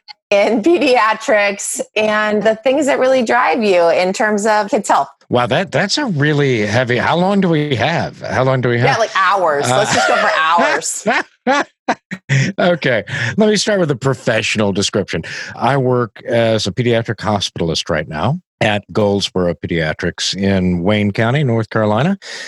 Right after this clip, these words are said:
Speaker 1: However, before that, I was an outpatient physician and practice owner and manager for a very long time. I do a bunch of stuff for the Academy. I'm on the Council Management Committee, which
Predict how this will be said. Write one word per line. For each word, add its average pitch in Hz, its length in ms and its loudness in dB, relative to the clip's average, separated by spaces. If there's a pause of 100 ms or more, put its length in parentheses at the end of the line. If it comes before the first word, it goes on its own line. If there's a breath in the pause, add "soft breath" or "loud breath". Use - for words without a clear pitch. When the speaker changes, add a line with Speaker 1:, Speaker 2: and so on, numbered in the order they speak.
(120 loud breath)
Speaker 1:
However, 110 440 0
before 98 380 -2
that, 95 420 0
I 85 220 -2
was 85 320 -4
an 92 140 -2
outpatient 90 680 -4 (140)
physician 98 440 -2
and 87 160 -4
practice 87 400 -4
owner 85 240 -4
and 76 120 -6
manager 76 420 -10
for - 180 -16
a 71 40 -12
very 82 240 -4
long 78 260 -8
time. 71 360 -10 (520 loud breath)
I 113 140 0
do 180 180 2
a 147 40 -2
bunch 123 360 -2
of 175 80 -2
stuff 196 240 -2
for 196 100 -4
the 180 140 0
Academy. 147 540 0
I'm 131 160 0
on 123 120 0
the 113 100 -2
Council 120 420 -2
Management 117 680 0
Committee, 120 520 0
which 110 460 -4